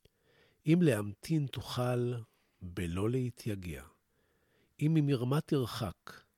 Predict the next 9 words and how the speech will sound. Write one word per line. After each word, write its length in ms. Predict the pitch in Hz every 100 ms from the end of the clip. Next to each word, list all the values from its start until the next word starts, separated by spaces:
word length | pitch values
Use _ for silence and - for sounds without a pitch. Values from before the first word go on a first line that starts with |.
| _ -
עת 300 | 135 - -
היותך 420 | 104 92 - 113 -
תסוב, 640 | 104 - 98 82 71 - _ _ _ _ _ _ _ _ _
אם 120 | 143 135
בשנאה 680 | 127 - - 143 - - 196
תוקף 680 | - 156 - 71 - - - _ _ _ -
ובה 540 | 82 95 82 85 123
לא 180 | 117 113 -
תנהגע, 480 | 127 110 107 80